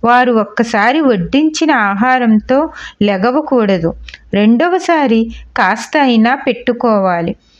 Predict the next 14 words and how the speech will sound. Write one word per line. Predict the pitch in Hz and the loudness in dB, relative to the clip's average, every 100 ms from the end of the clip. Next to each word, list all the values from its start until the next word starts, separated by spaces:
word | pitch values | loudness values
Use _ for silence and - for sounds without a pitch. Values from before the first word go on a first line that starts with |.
| - - | -20 -8
అలా | 214 254 | -2 0
ఒక్కసారి | 240 202 - 226 196 185 262 | 0 -2 -4 -4 -2 0 2
లెగిస్తే | 262 170 214 226 - 302 339 - - | 2 2 -2 -2 -4 -2 -2 -6 -2
మనం | 233 | 0
ఇచ్చిన | 233 233 233 339 | 2 0 0 0
ఆతిథ్య | 330 220 226 226 254 - 339 | 0 0 -2 0 -2 0 -2
ఫలితం | 330 214 214 254 277 226 | 0 -2 0 2 2 2
దక్కదు. | 185 - 220 185 185 - _ _ _ _ _ _ _ _ - - _ 220 | -2 -2 -2 -2 -4 -14 _ _ _ _ _ _ _ _ -20 -20 _ 2
ఇంట్లో | 262 269 381 370 | 2 2 2 0
పిల్లలు, | - 214 214 269 262 262 262 - - | 0 0 2 2 2 2 0 -6 2
ఇంట్లోని | 226 233 330 381 339 | 2 4 2 2 2
వారు | 262 233 220 269 339 - _ - | 2 2 0 0 -2 -6 _ -2
తరచూ | 208 214 277 359 370 | 0 2 0 2 0
తిరిగే | 359 220 214 285 | 2 2 2 2